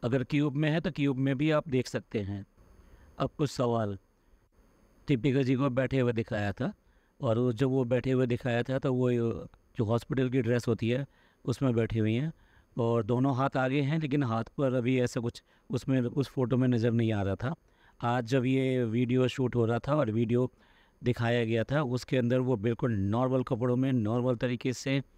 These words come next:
वो उनके साथ बैठी हुई थी और बिल्कुल नॉर्मल तरीके से बात करी थी।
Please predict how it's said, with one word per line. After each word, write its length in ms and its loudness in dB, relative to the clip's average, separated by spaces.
वो 160 2
उनके 260 -2
साथ 260 0
बैठी 320 0
हुई 160 2
थी 200 -2
और 160 2
बिल्कुल 360 0
नॉर्मल 460 2
तरीके 280 -2
से 140 -2
बात 220 0
करी 240 -4
थी। 320 -2